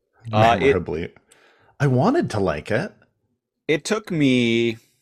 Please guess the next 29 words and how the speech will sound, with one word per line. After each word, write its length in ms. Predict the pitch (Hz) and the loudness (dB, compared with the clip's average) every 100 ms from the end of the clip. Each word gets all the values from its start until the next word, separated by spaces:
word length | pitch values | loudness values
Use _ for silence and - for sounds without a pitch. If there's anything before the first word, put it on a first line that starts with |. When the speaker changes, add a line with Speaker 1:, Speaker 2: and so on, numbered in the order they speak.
| _ _ _ - _ | _ _ _ -20 _
Speaker 1:
uh, 840 | 90 87 87 85 85 85 85 85 80 | -8 -4 -4 -4 -4 -4 -4 -6 -8
three 420 | - 98 110 131 | -12 -10 -6 -2
years 400 | 107 98 82 73 | -2 -2 -4 -8
to 80 | 87 | -12
finally 400 | 90 82 73 73 | -12 -12 -12 -14
finish 360 | 76 69 78 | -14 -14 -12
it. 160 | - 50 _ _ _ _ _ _ _ - | -12 -12 _ _ _ _ _ _ _ -6
I 60 | |
played 220 | 98 107 117 | -2 0 0
Speaker 2:
It 60 | |
took 120 | 110 135 | 2 0
Speaker 1:
through 60 | 107 | 2
it. 40 | |
Speaker 2:
me, 760 | 135 139 139 139 139 135 123 120 _ _ _ _ _ - | 2 4 4 4 4 4 2 -2 _ _ _ _ _ -4
uh, 680 | 113 110 104 104 101 110 - | 0 2 0 0 -2 -4 -6
when 240 | 131 104 110 | -6 -2 -2
was 100 | 120 | -2
that? 180 | 147 165 | -4 -4
Twenty 220 | 107 101 | -6 -4
fourteen? 520 | 104 98 - 113 147 _ _ _ | -4 -6 -6 -8 -8 _ _ _
Speaker 1:
Yeah. 200 | - 90 - _ _ _ _ _ _ - | -4 -4 -6 _ _ _ _ _ _ -8
Speaker 2:
Um, 760 | 101 101 98 95 95 95 95 - | -4 -2 0 0 -2 -4 -6 -8
and 120 | 104 | -8
what 140 | 95 104 | -6 -2
year 140 | 113 | -2
is 100 | 113 | 0
it 40 | 123 | -2
now? 220 | 127 127 | -2 0
<laughs> 1080 | - 160 - 135 135 - - - 226 - | 4 4 4 0 0 -2 -4 0 0 0